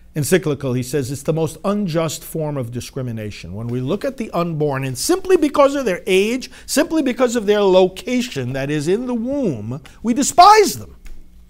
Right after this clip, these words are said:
That's the, that's the pro-abortion mindset. It's like they're completely blocked out of reality. They don't even exist. We despise them. Doctor Bernard Nathanson, whom I knew, and if you know his story, he was one of the founders, one of the architects of the abortion movement. He was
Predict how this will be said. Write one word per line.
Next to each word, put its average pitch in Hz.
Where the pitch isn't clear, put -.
That's 156
the, 196
that's 170
the 202
pro-abortion 190
mindset. 226
It's 165
like 196
they're 226
completely 285
blocked 233
out 262
of 247
reality. 247
They 262
don't 269
even 269
exist. 247
We 135
despise 147
them. -
Doctor 302
Bernard 247
Nathanson, 165
whom 160
I 143
knew, 131
and 127
if -
you 143
know 139
his 139
story, 120
he 139
was 143
one 143
of 139
the 135
founders, 135
one 147
of 165
the 160
architects 156
of 156
the 220
abortion 170
movement. 117
He 131
was 147